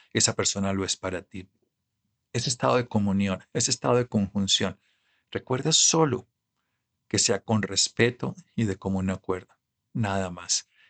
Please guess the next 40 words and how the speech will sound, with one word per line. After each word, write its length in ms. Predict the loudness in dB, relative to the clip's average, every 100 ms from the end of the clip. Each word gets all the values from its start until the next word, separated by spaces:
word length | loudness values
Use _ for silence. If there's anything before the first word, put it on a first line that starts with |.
| _
Y 100 | -6
que 100 | -2
para 180 | 0 2
lograrlo 600 | 2 2 0 2 -2 -6 _ _
hay 180 | -4 -2
un 100 | 0
contacto 600 | 0 -2 -2 -8 -8 -10
que 100 | -4
ya 120 | -4
has 60 | -2
logrado 420 | -2 0 0 0
contigo, 420 | -2 -2 0 0
ahora 140 | 0 0
lo 100 | 0
vas 180 | 0
a 40 | -2
lograr 280 | 0 0 -2
con 160 | -2
la 80 | -2
otra 160 | -4 -6
persona, 520 | -4 -2 0 -2 -4
con 220 | -2 0
la 80 | 0
mirada. 440 | -2 -4 -6 -10 -14 _ _ _ _ _ -8
Contacto. 680 | -6 -6 -8 -10 _ -20 _ _ _ _ _
Luego, 400 | 2 4 2 -2
una 220 | 0 0
comprensión 840 | 0 0 0 0 0 0 0 -2 -8 _
muy 460 | -2 0 2 0 0
importante 760 | -4 -2 -4 0 2 2 0 -2
de 100 | -2
ese 180 | -2
momento, 440 | -2 0 0 -2 -6
de 60 |
todo 480 | -12 -6 -2 2 4
lo 160 | 2 -2
que 80 | -4
está 180 | -2
ocurriendo 520 | -4 -2 -2 0 2 0
alrededor, 680 | -2 -4 -2 -2 -2 -6